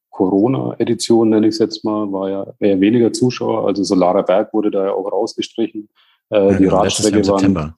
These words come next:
Speaker 2: ja.
Speaker 1: ja, genau, ja. Die waren ein bisschen verkürzt auch.
Speaker 2: Mhm.
Speaker 1: Und das hat aber damals, äh, auch schon ganz gut geklappt. Also ich war da auch sehr zufrieden mit meinem Ergebnis, äh, konnte finishen, hatte da jetzt nicht große Probleme. Bisschen mit dem Magen habe ich's immer danach, aber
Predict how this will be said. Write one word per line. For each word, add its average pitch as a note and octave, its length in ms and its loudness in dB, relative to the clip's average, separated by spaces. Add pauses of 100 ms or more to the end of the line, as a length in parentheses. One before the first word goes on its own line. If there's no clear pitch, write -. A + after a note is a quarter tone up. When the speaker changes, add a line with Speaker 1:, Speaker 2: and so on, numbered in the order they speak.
Speaker 2:
ja. F2+ 140 -6
Speaker 1:
ja, F#2 240 -8
genau, F#2 340 2
ja. F#2+ 220 -6
Die G2 80 -2
waren G2+ 120 2
ein G#2+ 40 4
bisschen A2 220 0
verkürzt - 440 -2
auch. B2+ 220 -4 (280)
Speaker 2:
Mhm. G2+ 220 0 (100)
Speaker 1:
Und G#2 600 0
das G#2 240 -2
hat A2 140 0
aber A2+ 220 0
damals, A2 580 -2
äh, A2 240 2
auch A#2+ 240 2
schon G2 220 2
ganz F#2 200 -2
gut G2 160 0
geklappt. - 440 -4
Also F#2+ 220 0
ich F2+ 80 -6
war G2 140 2
da G2+ 60 2
auch G2 160 0
sehr F2+ 240 -6
zufrieden G#2+ 420 -2
mit A#2 120 -2
meinem A2 200 0
Ergebnis, A2 600 -2
äh, G#2 240 -2 (460)
konnte G2+ 280 0
finishen, A2 580 2
hatte G2+ 200 -2
da G#2 160 0
jetzt - 180 -10
nicht G#2+ 220 -4
große G2 260 0
Probleme. A#2 480 -2 (480)
Bisschen G#2 260 2
mit F#2+ 100 0
dem F2 60 2
Magen G2+ 380 0
habe G2+ 180 -2
ich's G2 120 -4
immer G#2 180 0
danach, G2 380 -2
aber F#2+ 400 -4